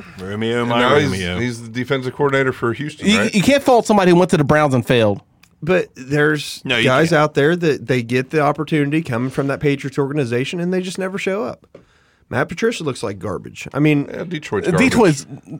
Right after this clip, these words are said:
Speaker 3: okay, I'm really starting to think about this. Like, who really went anywhere and failed, like, miserably besides Cornell?
Speaker 4: a lot of 'em have went back.
Speaker 3: No, but, like, even Mc-, even McDaniel's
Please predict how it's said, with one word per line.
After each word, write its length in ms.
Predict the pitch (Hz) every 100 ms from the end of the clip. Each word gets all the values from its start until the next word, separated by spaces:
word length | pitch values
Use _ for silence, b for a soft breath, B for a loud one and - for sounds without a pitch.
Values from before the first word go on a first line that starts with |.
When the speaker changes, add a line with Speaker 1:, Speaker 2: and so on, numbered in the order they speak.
| -
Speaker 3:
okay, 280 | 160 135 - _
I'm 180 | 143 196
really 140 | 294 285
starting 200 | 254 185
to 40 |
think 180 | 190 180
about 200 | 139 123
this. 200 | 127 117
Like, 220 | 139 113 - _
who 140 | - 220
really 160 | 294 247
went 200 | 208 190
anywhere 560 | 185 156 143 139 135 -
and 160 | 127
failed, 320 | 151 147 117 113
like, 160 | 117 - 131 -
miserably 380 | 147 147 131 131
besides 280 | 113 135 123
Cornell? 340 | 127 120 113 110
Speaker 4:
a 40 |
lot 200 | 190 294
of 80 | 330
'em 60 |
have 120 | 202 160
went 220 | 226 117
back. 480 | 135 220 - - - _ - -
Speaker 3:
No, 200 | 226 294
but, 100 | 262
like, 160 | 220 180
even 220 | 233 226
Mc-, 160 | 180 -
even 240 | 202 220 180
McDaniel's 600 | 143 170 262 175 131